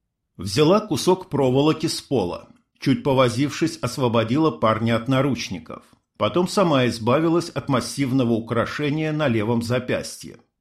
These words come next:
Дальше обязанности распределились. Как и положено настоящему мужчине, Артем остался дежурить с береттой наготове, а я, пересиливая дрожь, шагнула в темноту за ящиками.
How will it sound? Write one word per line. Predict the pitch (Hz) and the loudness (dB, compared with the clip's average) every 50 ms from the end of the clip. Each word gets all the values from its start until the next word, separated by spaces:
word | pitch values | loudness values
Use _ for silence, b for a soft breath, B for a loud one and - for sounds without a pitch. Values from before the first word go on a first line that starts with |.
| _ _ _ _ _ _ | _ _ _ _ _ _
Дальше | - 107 120 165 196 190 185 - - 202 | -4 2 4 4 4 4 0 -2 -2 -4
обязанности | - - - 139 131 147 156 160 147 165 165 160 160 151 - - 160 | -2 0 0 0 2 2 2 2 2 0 0 0 0 -2 -2 0 0
распределились. | 151 147 135 - - 143 143 139 120 143 147 127 127 107 - - - - - - - _ _ _ _ _ _ _ _ _ | 0 0 -2 -4 -4 -4 -4 -2 0 0 0 2 2 0 -2 -4 -8 -12 -14 -16 -16 _ _ _ _ _ _ _ _ _
Как | 139 135 131 - | 0 0 0 0
и | 151 | -2
положено | 127 - 135 131 139 143 131 120 131 127 123 | 0 2 2 2 4 2 2 2 2 2 2
настоящему | 120 120 117 - - 131 127 131 135 127 123 - - - 127 123 120 | 2 0 0 -2 -2 0 0 2 0 0 -2 -4 -4 -2 0 0 2
мужчине, | 117 117 117 117 - - - - 175 170 131 - - - - _ _ _ _ _ | 2 2 2 0 -2 -6 -2 -2 0 2 2 0 -2 -6 -14 _ _ _ _ _
Артем | - 113 117 117 - - 180 175 175 | -4 -4 -4 -2 -2 0 2 2 0
остался | 165 - - 175 170 160 170 - 151 | 0 0 0 0 0 0 0 -2 -2
дежурить | 120 123 127 110 113 147 165 165 143 120 | -2 -2 -2 0 0 0 0 0 -2 -4
с | 110 101 | -4 0
береттой | 101 123 113 117 127 123 - - 151 139 | 2 2 2 2 0 -2 -4 -4 -2 0
наготове, | 131 135 120 120 135 127 - - 117 87 73 - - - _ _ _ _ _ _ | 0 0 2 0 0 -2 -2 -4 -6 -6 -6 -8 -14 -16 _ _ _ _ _ _
а | - 117 117 | 0 0 2
я, | 110 110 123 143 156 139 | 2 2 2 2 2 2
пересиливая | 113 110 127 127 123 120 117 - - 156 151 151 135 120 127 120 104 | 0 0 0 0 0 0 0 0 -2 0 0 2 2 2 2 2 0
дрожь, | 101 113 120 143 160 151 - - - - _ | 0 -2 0 0 -2 -2 -4 -8 -14 -18 _
шагнула | - - - 131 110 117 120 143 151 156 165 | -10 -4 -4 -2 -2 0 0 0 0 0 -2
в | 160 - | -2 -2
темноту | - 156 151 143 139 131 135 123 113 | -2 0 2 2 0 0 0 -4 -4
за | 95 - 131 | -2 0 0
ящиками. | 131 127 135 107 90 - - - 95 87 87 - 76 78 78 - | 0 2 0 0 -2 -4 -6 -8 -10 -12 -14 -14 -14 -14 -14 -14